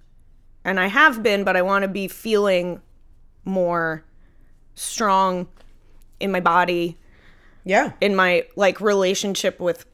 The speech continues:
Speaker 1: myself, like, that, you know, not, not being quite as, um, like, in terms of the cr-, finishing the movie and creating more projects, like,
Speaker 2: Yeah.
Speaker 1: feeling more strong in my ability to do that.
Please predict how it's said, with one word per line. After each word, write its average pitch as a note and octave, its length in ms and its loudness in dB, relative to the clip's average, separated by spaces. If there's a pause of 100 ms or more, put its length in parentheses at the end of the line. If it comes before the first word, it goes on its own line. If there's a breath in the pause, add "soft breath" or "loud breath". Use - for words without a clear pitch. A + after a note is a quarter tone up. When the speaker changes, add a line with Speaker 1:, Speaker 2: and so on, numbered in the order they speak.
(180)
Speaker 1:
myself, F3 1400 -6
like, E3 420 -6 (180)
that, - 340 -6 (300)
you G#3+ 140 -4
know, E3 340 -8
not, G3 360 -2 (100)
not C4 460 2
being D4 360 2
quite C4 280 2
as, A3 480 2
um, F3 420 -2 (1800)
like, C4+ 160 0
in C#4+ 120 0
terms C#4+ 240 0
of B3+ 120 -2
the A#3+ 120 -2
cr-, - 300 -8
finishing C4 420 -4
the G#3 60 -4
movie C4 300 0
and C4+ 160 -2
creating A3 400 -2
more A3 140 -4
projects, G#3 500 -2
like, G3+ 140 -2
Speaker 2:
Yeah. D4+ 80 0
Speaker 1:
feeling G#3 240 -2
more F#3+ 140 -2
strong F#3 340 -4
in G3 80 -4
my F3+ 100 -4
ability F3 560 -4 (100)
to - 120 -12
do F3 180 -8
that. G#3+ 300 -2